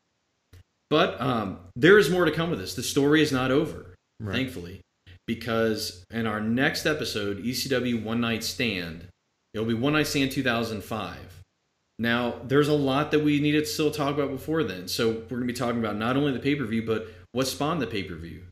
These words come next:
Speaker 1: the rise and fall of E C W D V D. So that's, we're gonna be talking about that as well as, uh, One Night Stand two thousand five, because without one, you don't get the other.
Speaker 2: Right, and it's one of the best docs W W E ever did.
Speaker 1: It might be the
Speaker 2: It,
Speaker 1: best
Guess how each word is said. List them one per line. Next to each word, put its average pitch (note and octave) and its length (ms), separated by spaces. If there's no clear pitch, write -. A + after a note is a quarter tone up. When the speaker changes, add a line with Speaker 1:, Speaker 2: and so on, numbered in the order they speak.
Speaker 1:
the G2+ 80
rise G2+ 280
and A#2 100
fall A#2 160
of A2+ 100
E A2+ 40
C A2+ 160
W A2 240
D A2 200
V A2 140
D. A2 260
So G#2 200
that's, A2 380
we're B2 80
gonna C3+ 140
be C3 100
talking C#3 440
about B2 320
that F#2 500
as A2+ 200
well C3+ 260
as, A#2+ 280
uh, G2 160
One G#2+ 180
Night G2+ 180
Stand G2 260
two G2+ 100
thousand F#2+ 280
five, F#2+ 280
because G#2 360
without C#3 300
one, C3 260
you A2+ 100
don't B2 140
get G#2+ 160
the F#2+ 140
other. - 260
Speaker 2:
Right, A2+ 200
and A2+ 160
it's B2 220
one A#2 180
of G#2+ 60
the G2 80
best G2+ 600
docs F#2+ 320
W G2 180
W F#2 300
E F#2 160
ever F2 240
did. F3 100
Speaker 1:
It F3 60
might F3 260
be B2 220
the G#2 140
Speaker 2:
It, C#3+ 280
Speaker 1:
best - 20